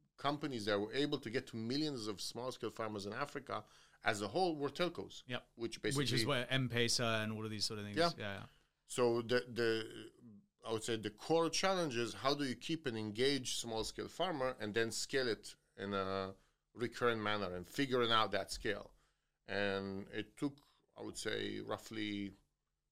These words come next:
Speaker 1: six to twelve months to understand what is the mechanism to qui-, uh, uh, to increasingly grow. But then within, I think, the first year, it was thirty-two thousand.
Speaker 2: Mm-hmm.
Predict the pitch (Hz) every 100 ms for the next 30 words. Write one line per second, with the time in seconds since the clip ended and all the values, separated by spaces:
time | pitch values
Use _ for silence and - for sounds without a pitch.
0 | _ _ - 147 143 - - 135 127 120
1 | 110 160 - - 123 110 101 - 120 117
2 | 117 117 107 117 117 107 107 110 123 117
3 | 123 127 - - 117 107 101 101 104 113
4 | 98 95 - 101 98 101 101 101 117 107
5 | 101 98 101 101 107 127 185 202 - _
6 | _ _ - 110 127 123 117 113 110 110
7 | 107 117 107 - 110 101 - 135 127 -
8 | 123 123 117 113 110 _ _ _ _ _
9 | - 95 87 - - _ _ 127 117 -
10 | 107 - - 143 - 135 139 170 202 202
11 | 127 117